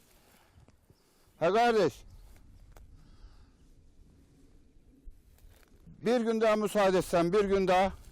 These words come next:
Bir müşteri gelecek nasip olursa. Ha, bir gün daha müsaade etsen. Nasip olursa kamışı satacak olursam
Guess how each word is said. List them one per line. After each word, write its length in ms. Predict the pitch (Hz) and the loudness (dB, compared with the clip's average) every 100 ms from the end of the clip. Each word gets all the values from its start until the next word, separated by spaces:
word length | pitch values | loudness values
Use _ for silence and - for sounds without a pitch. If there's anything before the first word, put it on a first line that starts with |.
| - | -8
Bir 80 | 180 | -4
müşteri 420 | 202 - 214 208 | -4 0 0 2
gelecek 360 | 202 175 170 180 | 2 0 -2 0
nasip 300 | 180 175 180 | 0 0 0
olursa. 380 | 170 185 185 190 - _ - | 0 0 -2 -4 -16 _ -2
Ha, 240 | 147 113 - - - | 0 0 -6 -20 -4
bir 120 | 220 | -2
gün 180 | 226 220 | 0 2
daha 140 | 208 196 | 2 2
müsaade 420 | 196 208 190 180 | 0 0 2 0
etsen. 340 | 151 185 202 - - - - - - - _ _ _ - | 0 -2 -2 -6 -20 -20 -20 -20 -20 -20 _ _ _ -6
Nasip 300 | 202 220 196 | 0 0 0
olursa 300 | 208 180 185 | 0 2 0
kamışı 320 | 202 202 190 | 0 0 -4
satacak 400 | 180 202 - 208 | -2 -4 0 2
olursam 420 | 220 196 214 226 | 2 2 2 0